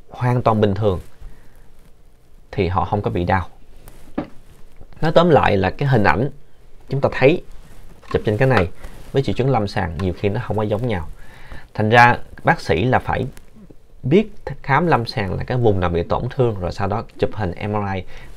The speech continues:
để hai bên nó hợp với nhau. Thì khi mà chúng ta lớn tuổi á, thì cái sự chênh lệch này lại càng, lại càng nhiều hơn. Tôi nói ví dụ khi mà chúng ta tám mươi tuổi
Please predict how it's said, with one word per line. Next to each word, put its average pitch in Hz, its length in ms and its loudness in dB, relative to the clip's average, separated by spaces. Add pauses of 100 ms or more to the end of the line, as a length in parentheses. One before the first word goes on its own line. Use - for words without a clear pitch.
để 87 140 2
hai 107 260 -2
bên 101 200 2
nó 127 140 -4
hợp - 220 -6
với 107 80 0
nhau. 98 200 -4 (1300)
Thì 117 120 -4
khi 147 120 4
mà 135 80 6
chúng 165 180 0
ta 139 100 4
lớn 147 300 8
tuổi 90 240 6
á, 170 80 2 (140)
thì 95 120 0
cái 139 140 0
sự 87 280 2
chênh 107 140 4
lệch 82 160 0
này 85 160 0
lại 85 180 -2
càng, 82 220 -6 (560)
lại - 180 -6
càng 90 200 -2
nhiều 98 160 2
hơn. 113 200 0 (380)
Tôi 107 100 -4
nói 131 100 2
ví 160 120 2
dụ 90 280 2
khi 117 180 -2
mà 98 220 -2 (220)
chúng 127 140 -4
ta 113 100 -2
tám 139 280 -2
mươi 135 160 2
tuổi 90 260 0